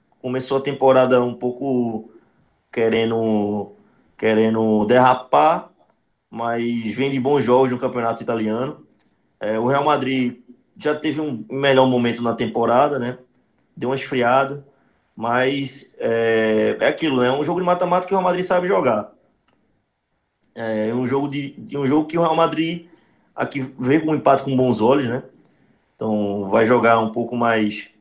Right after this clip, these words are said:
deixando, deixando, deixando, deixando a Atalanta jogar, marcando mais, acredito. Até porque o seu artilheiro Benzema não joga. E só vou confirmar aqui a odds.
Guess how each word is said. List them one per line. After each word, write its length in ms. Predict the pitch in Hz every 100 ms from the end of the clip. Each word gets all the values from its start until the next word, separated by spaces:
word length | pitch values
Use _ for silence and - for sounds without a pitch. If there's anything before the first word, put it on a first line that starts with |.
| _ _ _ _ _ _ _ - - _ _ -
deixando, 380 | 185 - 180 175
deixando, 500 | 185 180 175 165 139
deixando, 480 | 160 165 160 151
deixando 380 | 139 151 160 151
a 300 | 147 135 143
Atalanta 340 | 131 135 127 131
jogar, 200 | 127 143
marcando 340 | 139 143 127
mais, 200 | 117 127
acredito. 480 | 120 110 107 120 _ _ _ _ _ -
Até 200 | 107 117
porque 500 | 110 117 - 117 117
o 100 | 107
seu 180 | 107 123
artilheiro 560 | 123 123 113 110 107 -
Benzema 420 | 113 110 113 107
não 180 | 107 107
joga. 420 | 104 117 139 143 - _ _ _ _ _ _ _ _ _ _ -
E 680 | 110 113 110 110 107 104 - - -
só 140 | - 120
vou 140 | 135
confirmar 400 | 151 151 139 123
aqui 140 | 113
a 100 | 117 110
odds. 540 | 120 135 107 - -